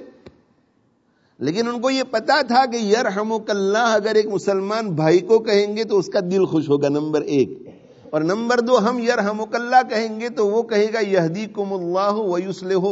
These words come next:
بالکم، اللہ تم کو ہدایت دے اور تمہاری حالت کو درست کرے، یہ،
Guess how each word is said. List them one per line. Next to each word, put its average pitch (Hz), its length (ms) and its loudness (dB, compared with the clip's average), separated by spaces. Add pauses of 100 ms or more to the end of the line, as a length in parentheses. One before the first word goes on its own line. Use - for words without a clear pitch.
بالکم، 160 600 0 (540)
اللہ 160 400 4
تم 185 160 -4
کو 196 220 2
ہدایت 175 500 4
دے 202 140 8 (560)
اور 147 120 -2 (100)
تمہاری 165 360 4
حالت 151 340 2
کو 180 100 0
درست 151 420 0
کرے، 123 220 0 (120)
یہ، 151 220 2